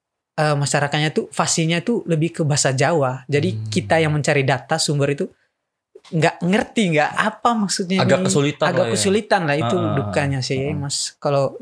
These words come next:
Speaker 1: kuliah di sosiologi.
Speaker 2: Iya, apalagi buat dari teman-teman di, dari daerah luar ya.
Speaker 1: Mm-mm.
Speaker 2: Misal dari Kalimantan,
Speaker 1: Dari
Speaker 2: ya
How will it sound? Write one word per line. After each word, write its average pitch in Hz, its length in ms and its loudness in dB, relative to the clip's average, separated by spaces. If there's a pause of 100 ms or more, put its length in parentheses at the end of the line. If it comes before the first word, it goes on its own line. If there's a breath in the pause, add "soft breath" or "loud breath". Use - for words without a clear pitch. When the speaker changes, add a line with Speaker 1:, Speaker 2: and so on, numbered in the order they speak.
(120)
Speaker 1:
kuliah 135 300 0
di 123 120 0
sosiologi. 123 600 -2 (400)
Speaker 2:
Iya, 107 280 2
apalagi 110 440 2
buat 113 360 2
dari 107 300 2
teman-teman 104 500 0
di, 104 240 0
dari 107 320 2
daerah 107 380 2
luar 117 320 2
ya. 95 480 2 (140)
Speaker 1:
Mm-mm. 185 340 0
Speaker 2:
Misal 131 180 0
dari 123 220 2
Kalimantan, 117 720 0
Speaker 1:
Dari 120 80 -6
Speaker 2:
ya 127 80 -8